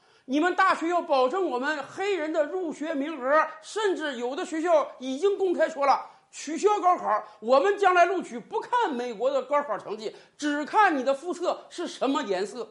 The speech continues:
当我们用长达四十年的时间，兢兢业业、认认真真学习，用教育提升整个民族素质的时候，哎，美国是用四十年的时间，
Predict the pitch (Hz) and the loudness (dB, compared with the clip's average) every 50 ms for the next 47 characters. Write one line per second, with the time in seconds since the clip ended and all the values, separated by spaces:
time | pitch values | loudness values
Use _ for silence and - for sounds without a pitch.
0 | - _ _ _ 359 370 415 427 403 294 269 269 294 339 359 330 - - - 269 | -16 _ _ _ 8 8 8 8 6 4 2 2 2 0 -2 -4 -4 -6 -6 -4
1 | 320 339 320 311 320 302 - - - 466 508 440 311 - 311 320 285 269 277 285 | -4 -2 -2 -2 -2 -2 -4 -10 -10 -6 -6 -6 -6 -6 -6 -6 -6 -6 -4 -2
2 | 277 269 269 - 262 240 233 262 254 247 - - - _ _ _ _ - 415 453 | -2 -2 -2 -2 -6 -6 -4 -4 -4 -4 -6 -14 -20 _ _ _ _ -8 -2 -2
3 | 466 466 466 453 403 - 392 403 403 403 392 392 403 381 349 277 277 277 285 302 | 0 0 0 -2 -4 -4 -4 -2 -2 -2 -2 -2 -2 -2 -2 -2 -4 -4 -4 -4
4 | 262 233 247 330 415 427 403 370 339 320 302 285 269 330 370 370 381 349 370 359 | -4 -4 -4 -4 -2 -2 -2 -2 -2 -2 -4 -4 -4 -4 -4 -4 -2 -2 -2 -2
5 | 359 - - - 220 269 381 285 - 196 226 262 - - - _ 277 339 359 339 | -2 -2 -4 -6 -6 -6 -6 -6 -8 -10 -14 -14 -16 -20 -10 _ 0 2 2 2
6 | 339 359 381 440 480 415 359 320 285 262 - - - - - - 269 320 392 302 | -2 0 0 2 2 2 2 0 0 -4 -6 -8 -12 -18 -16 -10 -6 -4 -4 -2
7 | 320 370 381 - - 240 226 214 294 277 262 247 294 370 381 311 330 370 - - | -2 -2 -2 -2 -4 -6 -6 -4 -4 -4 -2 -2 -2 -4 -4 -4 -6 -8 -8 -6
8 | 440 494 480 339 302 294 277 262 - 262 247 262 269 254 - - - 190 240 349 | -4 -4 -4 -2 -2 -2 -4 -2 -2 -2 -2 0 -2 -2 -4 -6 0 2 2 2
9 | 381 - - - - _ _ _ _ _ - 175 190 214 220 190 190 247 302 311 | 2 -2 -6 -12 -20 _ _ _ _ _ -6 0 0 0 0 0 -2 -2 -2 -4
10 | - 302 294 269 269 269 - - - - 370 359 285 233 - 208 220 220 214 208 | -4 -6 -8 -6 -6 -8 -8 -10 -14 -12 -10 -10 -10 -10 -10 -10 -10 -8 -6 -4
11 | 180 196 214 220 208 196 - 180 175 165 196 208 | -4 -4 -4 -6 -6 -8 -8 -14 -6 -4 -4 -4